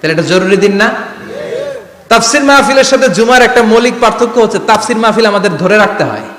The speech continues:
কি করতে হয়? ধরে না রাখলে শ্রোতা উঠে যায়। কিন্তু জুমার খুতবা কি ধরে রাখা লাগে?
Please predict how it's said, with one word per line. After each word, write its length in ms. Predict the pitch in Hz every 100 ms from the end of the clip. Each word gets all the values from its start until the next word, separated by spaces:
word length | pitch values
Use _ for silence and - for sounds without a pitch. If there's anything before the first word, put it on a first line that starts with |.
| - - - - - _ _ _
কি 100 | -
করতে 240 | 170 170 190
হয়? 180 | 135 104 - - - - - - - - - 135
ধরে 220 | 170 190
না 160 | 196
রাখলে 260 | 190 190 202
শ্রোতা 340 | - 180 185
উঠে 240 | 185 170 170
যায়। 240 | 117 - - - - - - - - - _
কিন্তু 220 | 165 180
জুমার 360 | 147 185 214 208
খুতবা 280 | 214 190 208
কি 120 | 208
ধরে 240 | 156 185
রাখা 200 | 208 208
লাগে? 300 | 208 202 127